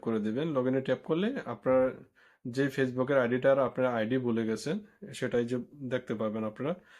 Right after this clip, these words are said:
তো বন্ধুরা, এই যে দেখতে পাচ্ছেন যে আমি, এ, লিঙ্কটা কপি করে পাসওয়ার্ড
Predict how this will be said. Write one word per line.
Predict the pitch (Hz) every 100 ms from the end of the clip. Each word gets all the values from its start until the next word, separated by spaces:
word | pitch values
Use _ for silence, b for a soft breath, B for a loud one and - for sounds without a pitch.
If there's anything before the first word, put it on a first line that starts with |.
| B
তো | 123
বন্ধুরা, | 135 131 135
এই |
যে | 139 139
দেখতে | 139 127
পাচ্ছেন | 120 180 254 - b b b 123
যে | 123 123
আমি, | 160 285 - _ _ _ _ 123
এ, | 123 120 117
লিঙ্কটা | 139 147 165 175
কপি | 175 180
করে | 185 208 202
পাসওয়ার্ড | 131 131 135